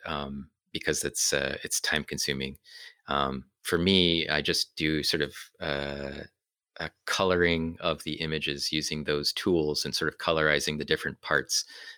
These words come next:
the midtones, the highlights, and the, and the shadows, and, um, uh, I, you know, I started doing it because somebody asked me, like, "Why aren't you making your S E," 'cause some of the early S E M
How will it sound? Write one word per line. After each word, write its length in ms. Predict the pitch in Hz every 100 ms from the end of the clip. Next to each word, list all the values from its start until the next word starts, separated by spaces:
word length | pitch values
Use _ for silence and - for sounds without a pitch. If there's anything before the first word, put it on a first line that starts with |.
| _
the 80 | 78
midtones, 560 | 78 76 - 76 73
the 80 | -
highlights, 400 | - 73 71 -
and 120 | 73
the, 180 | 71 67 -
and 120 | 80 69
the 40 |
shadows, 640 | - 76 73 67 - - - - - - _
and, 500 | 76 71 69 69 69 -
um, 400 | 73 69 67 67 _ _ _ - - _ _ _ _ _ _ _ _
uh, 200 | 98 95 - -
I, 200 | - 127 -
you 80 | 131
know, 120 | 139
I 60 | 135
started 380 | - 170 180
doing 220 | 139 131 120
it 120 | 113
because 240 | 107 104
somebody 420 | - 113 101 95 -
asked 380 | 82 87 -
me, 200 | 76 71
like, 300 | 73 73 -
"Why 180 | 78 85
aren't 240 | 90 90 -
you 80 | 78
making 400 | 76 - 78 76
your 420 | 76 73 73 - - _
S 220 | 90 -
E," 60 | 82
'cause 180 | 95 -
some 180 | 117
of 80 | 117
the 60 | 98
early 540 | 87 92 92 85 82
S 220 | 85 - 80
E 80 |
M 360 | 78 76 73 78